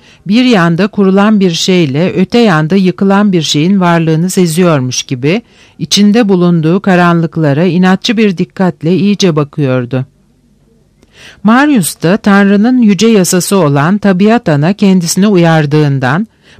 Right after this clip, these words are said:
babadan kaçmak için elinden geleni yapıyordu.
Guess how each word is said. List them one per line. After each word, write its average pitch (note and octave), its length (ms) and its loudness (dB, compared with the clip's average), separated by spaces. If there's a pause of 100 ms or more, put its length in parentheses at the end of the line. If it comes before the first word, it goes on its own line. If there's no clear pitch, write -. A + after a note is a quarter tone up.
babadan G3 460 2
kaçmak A3 440 0
için F3+ 200 0
elinden G#3 480 2
geleni D#3+ 300 0
yapıyordu. C3 680 -2